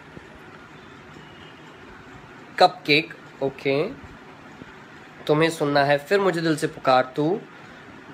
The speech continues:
तुम्हें सुनना है तेरे संग यारा, अरे यार,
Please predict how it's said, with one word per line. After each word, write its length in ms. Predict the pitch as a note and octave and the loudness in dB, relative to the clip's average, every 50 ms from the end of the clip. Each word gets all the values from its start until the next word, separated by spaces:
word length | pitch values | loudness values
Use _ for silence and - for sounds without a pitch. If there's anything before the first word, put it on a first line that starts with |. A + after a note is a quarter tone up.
| - - - - - | -20 -20 -18 -8 -2
तुम्हें 260 | D#3+ D#3+ D#3+ E3+ F3 | 0 2 4 4 2
सुनना 520 | E3+ - - E3 D#3+ D#3+ D#3+ D#3+ D#3+ D#3+ D#3+ | 2 0 0 0 2 2 4 4 6 4 4
है 180 | D#3+ E3 E3 E3 | 4 2 0 0
तेरे 280 | - - F#3 F#3 G3+ G3+ | 0 0 0 2 2 0
संग 340 | G3+ - F3+ F3 E3+ D#3 C#3+ | 2 2 2 2 2 2 2
यारा, 440 | C3+ B2+ B2+ B2+ C3 C#3 E3 G#3+ - - - - - - - - - - - - - - - - | 2 2 2 4 4 4 2 2 -2 -10 -20 -20 -20 -20 -20 -20 -20 -20 -20 -20 -20 -12 -2 2
अरे 180 | D3+ D3+ D#3+ D#3 | 2 4 4 2
यार, 560 | C#3+ C#3 C3+ C3 C#3 C#3 C#3+ C#3+ D3 D3 | 0 -2 -4 0 2 2 4 4 2 0